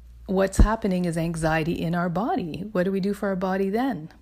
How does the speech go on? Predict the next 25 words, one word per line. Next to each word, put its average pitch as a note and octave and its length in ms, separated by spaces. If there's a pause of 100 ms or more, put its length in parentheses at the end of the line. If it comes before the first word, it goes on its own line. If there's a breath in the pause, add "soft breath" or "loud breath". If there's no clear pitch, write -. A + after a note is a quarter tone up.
(1000 soft breath)
Maybe F3+ 420
we E3+ 180
can D3 160
have - 140
a - 40
cup - 220
of - 160
tea, B3 400 (440 soft breath)
do F3 240
a D#3 40
meditation, A#3 1200
go E3+ 240
for - 180
a C#3 80
walk, G#3+ 720 (160)
do C#3+ 120
some C3+ 280
yoga, A#3 640 (640 loud breath)
maybe C#3 280
sing. B3+ 520 (1200 loud breath)
What A3 220
you A#3 100
want B3+ 280
to C#4+ 80
do D#3+ 380